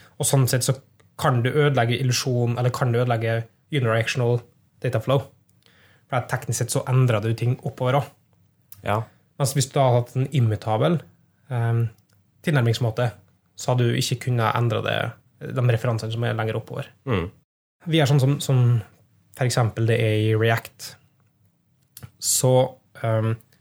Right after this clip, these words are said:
Speaker 1: har du flux-patternet som, som har for seg det, det unidirectional data flow. Det er vel få per-, folk nå som bruker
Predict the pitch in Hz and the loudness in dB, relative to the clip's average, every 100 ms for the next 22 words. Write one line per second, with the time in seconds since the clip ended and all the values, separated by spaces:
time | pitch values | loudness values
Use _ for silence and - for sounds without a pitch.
0 | _ _ _ _ - 127 117 - 147 - | _ _ _ _ -2 0 2 0 -4 -2
1 | - - 117 - 117 139 - - 131 120 | -4 -4 -8 -6 -2 -2 -2 -8 -2 0
2 | 131 - 120 117 151 127 117 - 117 113 | -2 -2 -2 -2 -2 -2 0 -2 -4 0
3 | 110 110 110 104 104 - 107 107 104 104 | 0 0 0 0 -4 -6 -4 -2 -2 -4
4 | - _ - 113 - - - - - 131 | -6 _ -20 -20 -18 -16 -14 -10 -2 0
5 | 110 110 - 110 107 110 110 107 113 113 | 0 -2 -4 -8 -6 -4 -6 -4 -4 -4
6 | 131 - 131 113 _ _ - 110 - 120 | -8 -8 -8 -10 _ _ -10 -10 -6 -2
7 | 113 113 _ - 127 - _ - 117 - | -2 -4 _ -12 -12 -12 _ -6 -6 -4
8 | 123 117 113 123 117 120 - 113 107 | -4 -2 0 0 2 0 0 -4 -4